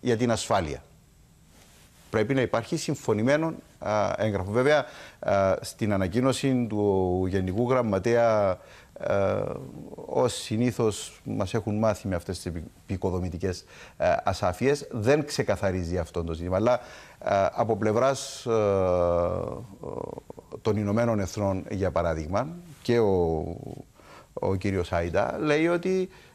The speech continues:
α, θα είναι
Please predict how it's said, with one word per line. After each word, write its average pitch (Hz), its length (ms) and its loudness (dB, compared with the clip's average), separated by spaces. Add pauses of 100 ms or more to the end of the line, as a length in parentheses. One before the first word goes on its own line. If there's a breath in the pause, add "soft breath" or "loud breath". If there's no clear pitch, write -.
α, - 380 0 (840)
θα 131 380 0
είναι 147 1080 0